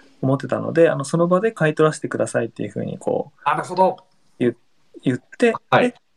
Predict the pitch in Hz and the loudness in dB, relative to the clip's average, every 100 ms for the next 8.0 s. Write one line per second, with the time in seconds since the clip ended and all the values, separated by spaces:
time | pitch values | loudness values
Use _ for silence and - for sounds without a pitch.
0 | _ _ 208 202 - _ - 190 220 226 | _ _ -2 -2 -12 _ -2 0 2 2
1 | 208 185 214 208 143 123 - 104 - - | 2 4 4 2 0 -2 -4 -4 -4 -2
2 | 160 170 165 151 143 - 175 190 196 139 | 0 2 0 -2 -4 2 2 2 2 2
3 | 117 123 107 - - 120 120 117 120 123 | 2 2 0 -6 -2 2 2 0 -2 -4
4 | _ _ - 131 127 143 135 127 104 - | _ _ -2 -2 2 0 0 0 0 0
5 | - - - 135 127 127 127 131 135 135 | -6 -12 -2 -2 -2 -2 2 2 0 -2
6 | 120 113 117 147 131 - 120 113 110 _ | -4 -4 -4 -2 -2 -2 -6 -4 -6 _
7 | _ - 135 135 131 147 131 - - | _ -8 -4 -2 0 0 -2 -4 -10